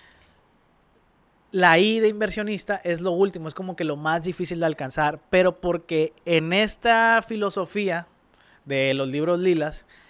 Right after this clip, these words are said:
el inversionista se toma en cuenta prácticamente como si fueras a invertir en bienes raíces. Claro que para eso necesitas mucho dinero, pero en los últimos quince años, o los últimos diez años sobre todo,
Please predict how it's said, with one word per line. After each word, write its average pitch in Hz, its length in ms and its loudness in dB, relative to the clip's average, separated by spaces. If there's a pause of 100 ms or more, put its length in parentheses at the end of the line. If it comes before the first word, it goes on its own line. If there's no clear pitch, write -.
(300)
el 175 200 0
inversionista 175 440 -4
se 196 120 -4
toma 165 180 -6
en 190 80 -10
cuenta 185 240 -4
prácticamente 180 640 -8
como 190 180 -12
si 156 120 -10
fueras 156 440 -4
a - 20 -8
invertir 147 380 -10
en 156 100 -12
bienes 165 240 -10
raíces. 156 440 -6
Claro 139 260 -10
que 196 100 -8
para 147 200 -6
eso 143 120 -6
necesitas 143 440 -12
mucho 139 260 -18
dinero, 127 380 -8 (800)
pero 156 160 -4
en 165 40 -4
los 151 160 -4
últimos 180 400 -6
quince 214 440 -4
años, 165 320 -2
o - 20 -8
los 151 100 -6
últimos 160 380 -8
diez 156 180 -4
años 175 200 -8
sobre 165 180 -6
todo, 139 300 -6